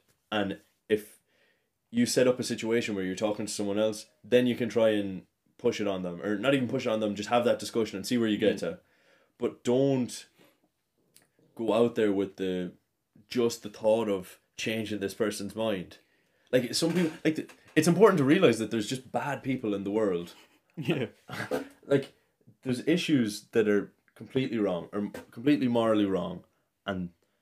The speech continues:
Speaker 1: the vast majority of society would agree with that. Or, like, and people think, "Oh, you know what? Education would fix this."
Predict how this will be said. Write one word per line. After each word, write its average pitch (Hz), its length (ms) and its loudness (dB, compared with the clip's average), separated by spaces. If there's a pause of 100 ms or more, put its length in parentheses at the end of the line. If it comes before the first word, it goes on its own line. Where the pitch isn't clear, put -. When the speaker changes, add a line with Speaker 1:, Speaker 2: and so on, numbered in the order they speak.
(240)
Speaker 1:
the 104 60 -4
vast 131 400 6
majority 113 380 2
of 90 100 -4
society 92 600 -4 (840)
would 107 120 -2
agree 104 220 0
with 92 140 -4
that. 85 300 -8 (640)
Or, 104 120 2
like, 92 480 -4 (640)
and 107 100 -8
people 135 240 2
think, 104 380 -4 (240)
"Oh, 101 360 0
you 110 100 -8
know 107 120 0
what? 104 260 -2 (480)
Education 104 680 -2
would 85 120 -10
fix 92 300 -8
this." - 340 -8